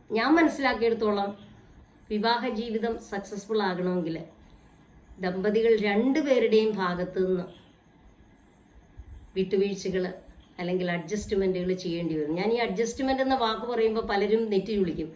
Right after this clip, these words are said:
"എന്ത് അഡ്ജസ്റ്റ്മെന്റ്?" പക്ഷെ അത് വേണം എന്നുള്ളത് തന്നെ, ഉള്ളത് തന്നെയാണ്. രണ്ട് ഭാഗത്തു നിന്നും വേണം.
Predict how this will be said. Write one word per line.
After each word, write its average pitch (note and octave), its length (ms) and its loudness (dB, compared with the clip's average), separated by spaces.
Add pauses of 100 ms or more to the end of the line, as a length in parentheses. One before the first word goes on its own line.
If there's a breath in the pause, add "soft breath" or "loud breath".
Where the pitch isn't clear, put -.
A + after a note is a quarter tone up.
(340 loud breath)
"എന്ത് A3 220 0
അഡ്ജസ്റ്റ്മെന്റ്?" F#3 760 -2 (340 soft breath)
പക്ഷെ - 200 -4
അത് D#4 160 0
വേണം B3+ 460 2 (100)
എന്നുള്ളത് G3+ 480 0
തന്നെ, D3+ 180 -4 (180)
ഉള്ളത് A3 340 2
തന്നെയാണ്. E3+ 320 2
രണ്ട് A3+ 280 0
ഭാഗത്തു D4+ 420 2
നിന്നും C4+ 200 2
വേണം. - 360 -6